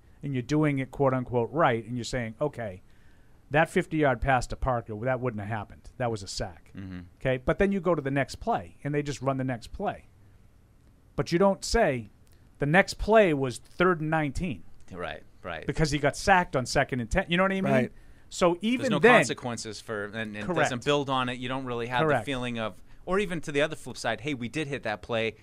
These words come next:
Speaker 2: It's first and ten on the twelve now, and we're trying to score, and we feel good, and we got some
Speaker 1: Right.
Speaker 2: momentum." It's, now we're just right back at the thirty again, and we're, you know, trying to run our plays. So I, I don't know. I don't know what to expect. I mean, I think you, you try to hide in that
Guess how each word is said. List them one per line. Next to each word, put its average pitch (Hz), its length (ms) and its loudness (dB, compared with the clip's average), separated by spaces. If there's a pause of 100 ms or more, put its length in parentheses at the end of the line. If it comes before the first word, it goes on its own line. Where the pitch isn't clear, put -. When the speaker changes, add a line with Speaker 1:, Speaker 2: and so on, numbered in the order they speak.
(140)
Speaker 2:
It's 135 140 -6
first 147 280 -4
and 131 100 -6
ten 139 220 -4
on 120 140 -4
the 107 80 -8
twelve 143 480 -2
now, 117 160 -4
and 110 100 -6
we're 113 60 -8
trying 117 180 -6
to 101 60 -10
score, 190 300 2
and 147 80 -2
we 117 80 -6
feel 123 160 -12
good, 180 220 -2
and 165 80 -6
we 139 80 -4
got 131 160 -2
some 180 80 2
Speaker 1:
Right. 247 100 2
Speaker 2:
momentum." 143 340 -4
It's, - 180 -10 (320)
now 117 160 -6
we're 113 120 -4
just 107 160 -12
right 107 140 -4
back 104 180 -8
at 101 80 -16
the 95 80 -10
thirty 104 360 -6
again, 95 360 -8
and 92 100 -10
we're, 95 120 -12
you 95 120 -14
know, 90 100 -12
trying 107 220 -10
to 92 60 -12
run 95 160 -10
our 87 100 -10
plays. 104 360 -10
So 98 220 -12 (640)
I, 139 240 2
I 151 40 0
don't 202 120 -2
know. 196 220 -4
I 139 80 -2
don't 202 140 0
know 196 80 0
what 196 120 0
to 180 60 -6
expect. 180 320 0
I - 20 0
mean, 170 140 0
I 165 40 2
think 170 220 -6
you, 185 60 -6
you 151 260 -8
try 147 220 0
to 139 80 2
hide 131 280 2
in 143 100 -4
that 135 240 -4